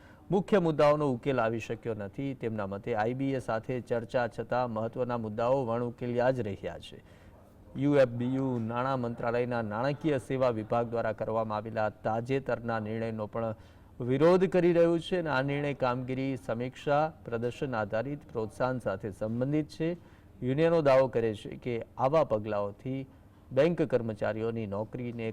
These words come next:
ખતરો ઊભો થઈ શકે છે. આ હડતાલના કારણે બેન્કિંગ સેવાઓ પર અસર પડી શકે છે.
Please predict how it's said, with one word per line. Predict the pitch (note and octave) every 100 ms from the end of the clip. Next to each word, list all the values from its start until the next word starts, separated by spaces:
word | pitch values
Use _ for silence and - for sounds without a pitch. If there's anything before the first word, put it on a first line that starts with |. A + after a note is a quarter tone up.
| -
ખતરો | G#2 A#2+ A2
ઊભો | G2+ G#2 G#2
થઈ | G2 F2+
શકે | - F#2 F#2+
છે. | F#2+ - B2 - - - - - - - - -
આ | C3+ C3
હડતાલના | B2+ D3+ D#3 D#3
કારણે | C3+ C#3+ D3+ B2+
બેન્કિંગ | A2+ C#3 C#3 D3+
સેવાઓ | C3+ B2+ A#2+ B2
પર | B2 G#2+
અસર | - A#2+
પડી | G#2+ G#2+ G#2+
શકે | A2+ G#2 G#2+
છે. | B2